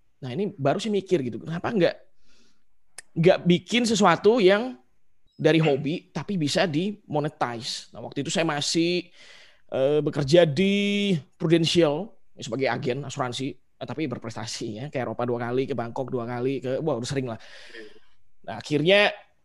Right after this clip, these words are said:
saya pikir, wah, ini bisa nih, jadi part time. Nah, saya, saya mulai bikin beli-beli alat ya kan, jadi dapat dari modal dari kerja, nyicil, nyicil alat, mic, eh, webcam, semuanya,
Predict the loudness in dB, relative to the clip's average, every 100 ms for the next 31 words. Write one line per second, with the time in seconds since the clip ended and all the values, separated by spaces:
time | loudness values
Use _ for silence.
0 | _ 0 4 4 6 4 6 2 2 2
1 | 4 4 4 4 4 4 4 2 0 0
2 | 0 0 -4 -10 -20 -20 -20 -20 -16 -8
3 | -4 0 2 2 6 8 8 6 4 4
4 | 4 0 -2 -4 -12 -20 -20 -20 -20 -20
5 | -16 0 2 6 4 4 2 0 -4 -6
6 | -6 -6 -4 -2 -4 -8 -20 -20 -20 -20
7 | -20 -10 2 2 4 0 4 6 6 4
8 | 4 4 4 6 6 6 6 2 0 -2
9 | 4 6 4 0 -16 -20 -6 -4 4 6
10 | 6 4 2 2 4 4 2 0 0 0
11 | -2 -4 -12 _ _ -8 -4 0 0 0
12 | 0 0 -2 -4 -4 -2 -2 -2 -6